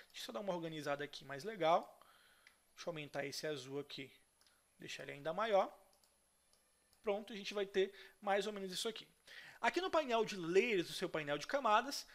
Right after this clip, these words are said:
você vai expandir a camada de plano de fundo clicando nessa setinha, e aí você vai conseguir enxergar todos os quatro objetos e o seu plano de fundo, tá bom?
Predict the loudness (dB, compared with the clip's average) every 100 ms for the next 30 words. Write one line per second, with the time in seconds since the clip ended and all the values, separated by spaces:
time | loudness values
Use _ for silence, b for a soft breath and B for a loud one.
0 | B 0 0 6 6 6 0 0 -2 -2
1 | -2 0 2 2 4 4 2 -4 -4 -2
2 | -4 -4 -6 -4 -6 -4 -6 -6 -6 -4
3 | -4 0 -2 -2 -10 -18 B B -4 -2
4 | 0 2 2 2 -4 -4 -6 -4 -4 4
5 | 4 4 0 -2 -4 -6 2 6 6 4
6 | -8 2 6 6 4 -10 B B -6 -2
7 | -2 -2 -2 -2 -2 -6 -6 -8 -10 -4
8 | 8 8 8